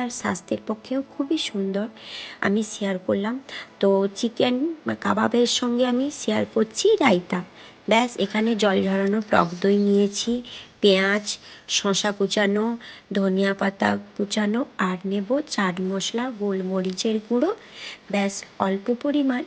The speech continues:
একটু সুগার, মানে, স্বাদ অনুযায়ী। ব্যাস, রেডি হয়ে যাবে আমার রায়তা। আর রায়তার সঙ্গে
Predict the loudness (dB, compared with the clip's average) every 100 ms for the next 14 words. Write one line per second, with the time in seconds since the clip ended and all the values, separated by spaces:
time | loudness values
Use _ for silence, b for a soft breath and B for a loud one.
0 | -4 -6 2 2 2 0 0 0 -2 -4
1 | -2 0 0 2 2 2 0 -2 -2 -2
2 | -4 -8 B B B B -4 -2 -2 -2
3 | 0 2 2 4 2 2 0 0 0 0
4 | 0 0 -2 -2 -4 -4 -6 B B B
5 | B 0 0 -4 -12 -4 -2 -2 0 0
6 | 2 0 0 2